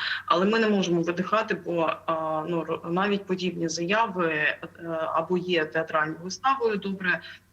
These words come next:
е, продуманою Вучичем, або, е, інспір-, інспіровані самою Росією. Росія має,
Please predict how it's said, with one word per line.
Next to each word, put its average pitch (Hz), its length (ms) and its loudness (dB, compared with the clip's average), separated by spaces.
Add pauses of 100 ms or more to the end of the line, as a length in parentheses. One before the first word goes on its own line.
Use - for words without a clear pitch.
е, 175 220 4
продуманою 175 720 0
Вучичем, 175 460 -2 (120)
або, 180 480 2 (120)
е, 170 220 2
інспір-, 175 440 -2 (100)
інспіровані 190 760 0
самою 170 580 0 (1000)
Росією. 156 500 -4
Росія 220 380 2
має, 190 380 4